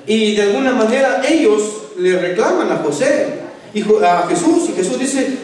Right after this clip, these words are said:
"¿Por qué me están buscando?". El capítulo dos, versículo cuarenta y nueve. "¿Por qué me están buscando?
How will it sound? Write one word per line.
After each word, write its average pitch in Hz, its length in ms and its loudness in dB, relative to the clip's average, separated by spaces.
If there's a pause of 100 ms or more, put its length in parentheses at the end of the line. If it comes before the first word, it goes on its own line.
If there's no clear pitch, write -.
(100)
"¿Por 240 160 -2
qué 330 120 4
me 320 100 4
están 294 300 0
buscando?". 269 400 0
El 180 80 0
capítulo 214 420 -2
dos, 214 320 0
versículo 208 480 0
cuarenta 175 340 0
y 170 80 -2
nueve. - 560 -2
"¿Por - 120 -12
qué 339 80 4
me 320 100 4
están 185 260 0
buscando? 135 680 -4